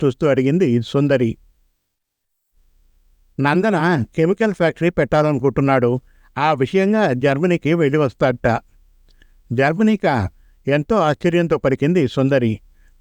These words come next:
"అవునమ్మా," అంటూ తన నిర్ణయాన్ని చెప్పాడు నందన. "జర్మనీ వద్దు, జర్మనీ వద్దు, నీ చదువుకి తగిన ఉద్యోగాన్ని చూసుకో," తన ఖచ్చితమైన అభిప్రాయాన్ని తెలియజేసింది సుందరి. తండ్రి కొడుకులు ఒకరి ముఖాలొకరు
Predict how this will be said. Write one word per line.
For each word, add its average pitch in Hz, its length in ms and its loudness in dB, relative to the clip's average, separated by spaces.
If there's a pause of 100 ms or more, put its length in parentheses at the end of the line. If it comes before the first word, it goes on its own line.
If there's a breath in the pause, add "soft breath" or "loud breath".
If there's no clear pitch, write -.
"అవునమ్మా," 147 560 0 (460)
అంటూ 151 340 2
తన 147 440 0
నిర్ణయాన్ని 156 640 0
చెప్పాడు 143 440 0
నందన. 123 460 0 (880)
"జర్మనీ 151 420 0
వద్దు, 170 260 2
జర్మనీ 156 400 0
వద్దు, 147 440 0 (340)
నీ 165 180 2
చదువుకి 170 580 0
తగిన 156 260 0
ఉద్యోగాన్ని 156 540 0
చూసుకో," 147 420 -2 (520)
తన 160 160 2
ఖచ్చితమైన 180 580 -2
అభిప్రాయాన్ని 156 580 0
తెలియజేసింది 143 840 0 (340)
సుందరి. 147 560 0 (640)
తండ్రి 185 320 0
కొడుకులు 170 380 -2
ఒకరి 165 340 0
ముఖాలొకరు 160 600 0